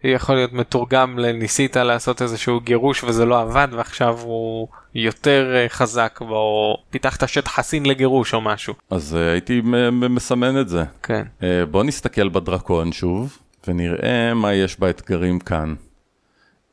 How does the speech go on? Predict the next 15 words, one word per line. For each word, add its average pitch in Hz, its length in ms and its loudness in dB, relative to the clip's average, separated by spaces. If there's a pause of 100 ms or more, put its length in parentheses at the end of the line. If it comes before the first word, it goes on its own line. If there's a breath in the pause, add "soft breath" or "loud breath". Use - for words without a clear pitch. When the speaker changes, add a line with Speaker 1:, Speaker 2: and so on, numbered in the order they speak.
(140)
Speaker 2:
אני 92 140 0
חושב 131 240 2
שנגיד 113 360 2
הראשון 101 540 4
פה, 104 280 2
למצוא 98 420 4
את - 120 -2
ה-, 92 380 4 (100)
אה, 90 160 0
נקודת 92 480 0
התורפה 95 460 0
של 90 200 -2
המפלצת, 87 840 -2 (540 soft breath)
אה, 101 60 -4 (520)
או 92 320 2